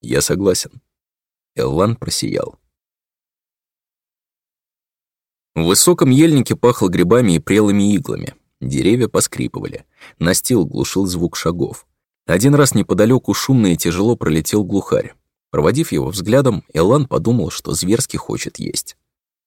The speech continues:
Отвлечься от голодного урчания в животе можно было лишь беседой.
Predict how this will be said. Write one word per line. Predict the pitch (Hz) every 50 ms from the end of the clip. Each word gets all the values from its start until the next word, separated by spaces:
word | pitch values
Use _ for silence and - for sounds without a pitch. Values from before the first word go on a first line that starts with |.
| _ _ _ _ _ _ _
Отвлечься | - 80 - 120 143 160 151 - - 147 139
от | 120
голодного | 117 131 135 147 143 127 127 123 117
урчания | 113 120 - - 135 127 120 113 98
в | 90
животе | 87 92 95 95 87 - 139 113
можно | 95 95 101 98 101 98
было | 92 95 95 92
лишь | 87 90 92 87
беседой. | 95 95 95 - - - 104 80 - - - -